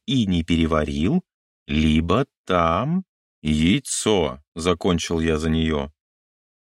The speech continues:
«Может, и просто зародыш», — пожала она плечами. «Хотя ты прав, больше похоже на яйцо». Марина выставила руку вперед и повела ей.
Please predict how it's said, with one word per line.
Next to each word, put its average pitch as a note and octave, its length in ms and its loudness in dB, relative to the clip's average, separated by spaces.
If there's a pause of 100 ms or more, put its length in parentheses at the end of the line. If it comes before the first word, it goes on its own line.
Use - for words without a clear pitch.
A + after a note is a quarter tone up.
«Может, G3 520 2
и D3 40 -2
просто F3 500 -2
зародыш», — D3+ 880 -2 (280)
пожала E2 420 2
она D#2+ 160 0
плечами. E2 640 -2 (560)
«Хотя F3+ 380 0
ты F#3 160 0
прав, C#3 480 -2 (340)
больше C#3 420 0
похоже C3 760 0
на B2 360 0
яйцо». A#2 840 -2 (840)
Марина G#3+ 340 4
выставила A#2 560 0
руку G#2+ 240 -2
вперед F3 420 -2
и C3+ 40 0
повела A#2+ 440 0
ей. C#2 360 -4